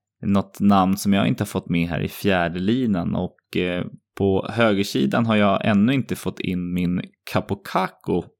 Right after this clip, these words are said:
eh, så vi får se om han lyckas komma in här. Och på min vänstersida så saknar jag faktiskt, eh, Kotkaniemi här,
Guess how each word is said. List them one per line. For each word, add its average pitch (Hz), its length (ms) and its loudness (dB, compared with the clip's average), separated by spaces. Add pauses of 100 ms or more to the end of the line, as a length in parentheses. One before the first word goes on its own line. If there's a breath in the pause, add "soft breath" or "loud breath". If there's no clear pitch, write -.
eh, 85 320 -4 (580)
så - 140 -12
vi 95 100 -6
får 117 200 -6
se 110 320 2
om 101 240 4
han 117 540 0
lyckas 110 460 -2
komma 107 300 0
in 82 180 2
här. 78 380 -4 (500 loud breath)
Och - 140 -10
på 98 80 0
min 95 320 2
vänstersida 104 960 -2
så - 180 -6
saknar 95 600 -2
jag 87 380 -2
faktiskt, - 800 -6
eh, - 220 -2 (140)
Kotkaniemi 85 840 -2
här, - 160 -6